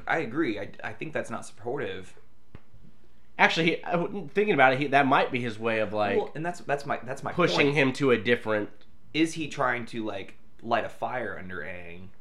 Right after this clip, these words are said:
Speaker 1: to get him to think differently? And I think that's the most generous assumption I can make in that moment.
Speaker 2: But is he going about it the right way?
Speaker 1: But to me, like,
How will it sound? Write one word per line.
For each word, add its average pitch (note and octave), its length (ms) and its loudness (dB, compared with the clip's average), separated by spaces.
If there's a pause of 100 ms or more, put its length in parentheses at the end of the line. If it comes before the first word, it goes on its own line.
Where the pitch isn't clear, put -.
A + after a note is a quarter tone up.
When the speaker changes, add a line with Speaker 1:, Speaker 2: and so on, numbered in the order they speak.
(120)
Speaker 1:
to - 100 -10
get G#2 220 -4
him G2 220 -8
to F2+ 320 -10
think F#2 300 -10
differently? - 600 -12 (160)
And B2 100 -4
I A2+ 80 -2
think F3+ 440 -6
that's G#2 340 -4
the G#2+ 100 -8
most G2 180 -8
generous G2 300 -8
assumption F#2+ 460 -8
I F2+ 80 -10
can F#2+ 200 -10
make - 220 -8
in - 120 -8
that E2 180 -12
moment. D2 400 -12
Speaker 2:
But A#2+ 140 0
is A#2+ 120 0
he A#2 80 -2
going G#2+ 220 2
about G2 260 0
it F2 80 -8
the G#2 60 -6
right F2 200 -6
way? - 120 -10
Speaker 1:
But - 160 0
to D3 120 -4
me, C#3+ 460 -4 (220)
like, G#2+ 240 -4